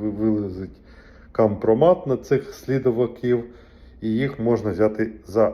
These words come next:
аїчки. Ну, як на мене, це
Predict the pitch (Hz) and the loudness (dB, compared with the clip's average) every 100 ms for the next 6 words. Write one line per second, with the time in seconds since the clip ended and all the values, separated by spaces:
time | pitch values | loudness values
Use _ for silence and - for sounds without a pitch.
0 | - 110 98 85 - - - - - - | 0 -2 -2 -4 -16 -20 -20 -20 -20 -20
1 | - _ - 131 - - 113 110 104 101 | -20 _ -8 -6 -6 -8 -8 -6 -6 -4
2 | 123 120 110 110 - 107 101 | -2 0 -2 -4 -4 -2 -2